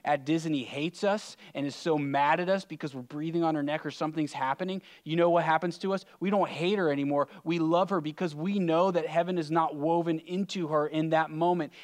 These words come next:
And that breaks our heart. And we long for her to see that Christ can deliver for those groanings. That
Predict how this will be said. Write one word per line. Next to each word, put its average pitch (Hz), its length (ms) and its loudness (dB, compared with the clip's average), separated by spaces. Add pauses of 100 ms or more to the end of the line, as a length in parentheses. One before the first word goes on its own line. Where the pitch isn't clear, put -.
And 165 200 0
that 156 160 0
breaks 175 400 -2
our 156 160 4
heart. 160 320 4 (120)
And 156 180 0
we 180 120 0
long 170 480 4
for 180 160 0
her 160 140 0
to 147 100 -2
see 180 600 -6 (200)
that 143 160 -4
Christ 180 460 2
can 165 180 0
deliver 160 480 2
for 165 160 -4
those 147 200 -2
groanings. 151 420 0
That 147 240 -2